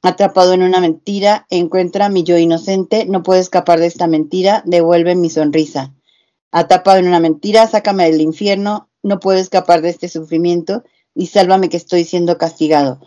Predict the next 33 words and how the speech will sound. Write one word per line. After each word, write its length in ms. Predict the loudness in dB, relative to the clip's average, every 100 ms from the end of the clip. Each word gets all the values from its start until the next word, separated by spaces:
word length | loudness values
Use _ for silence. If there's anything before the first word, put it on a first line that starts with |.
| _ _ _ _ _
Y 120 | 0 4
bueno, 240 | 4 4
yo 120 | 2
creo 120 | 2
que 100 | 0
aquí, 320 | 0 -4 -8 _ _
en, 280 | 2 2 0
en 140 | 2 2
esta 220 | 0 -6
parte 240 | -4 -4
también 280 | -2 -2 0
del 160 | -2 -4
disco 280 | -6 -4
Wings, 300 | -2 -2 -2 -4
es 100 | -2
donde 240 | 0 0
se 100 | -2
empieza 440 | -4 -2 0 0 0
como, 480 | 2 2 0 -2 -12 _ _ _ -20 _ -8 -2
como 240 | 2 2
estar 400 | 2 4 2 2
toda 140 | -2 -2
la 80 |
exploración 680 | -4 -2 0 0 -2 -4 -4 _ _ _ _ _ _ _
de 280 | 4 4 4 4
el 340 | 4 4 2
paso 320 | 0 0 0 -4
ya 480 | 0 2 0 -4 _ _
del 520 | -8 0 4 4 2
joven 440 | 0 0 0 2 -4 -8 _
al 220 | -2 2
adulto, 500 | 2 0 -4 -6 -8 -10 -6
¿no? 280 | -4 -4